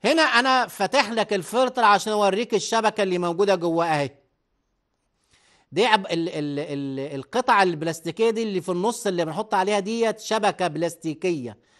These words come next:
بتبقى مصنوعة ساعات من البلاستيك وساعات بتبقى مصنوعة من السلك. بتركب جوه الفلتر الشبكي وبنربط ال-، ال-، الحلقة دي.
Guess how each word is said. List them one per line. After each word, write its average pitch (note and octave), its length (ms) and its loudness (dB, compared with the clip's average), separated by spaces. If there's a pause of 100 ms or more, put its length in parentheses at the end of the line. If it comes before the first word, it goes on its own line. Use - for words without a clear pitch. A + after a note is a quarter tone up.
(160)
بتبقى G3 220 0
مصنوعة G3 400 0
ساعات G3+ 340 0
من E3+ 120 -4
البلاستيك E3 600 -4
وساعات G3 260 -4
بتبقى F3 340 -6
مصنوعة E3+ 400 -6
من D#3 120 -6
السلك. B2 500 -14 (1500)
بتركب F#3+ 640 0
جوه A3+ 460 2
الفلتر G3+ 540 -2
الشبكي A3 500 -4
وبنربط E3+ 960 -4
ال-، C#3+ 260 -6 (400)
ال-، B2 720 -14 (640)
الحلقة C#3 440 -2
دي. F#2+ 220 -20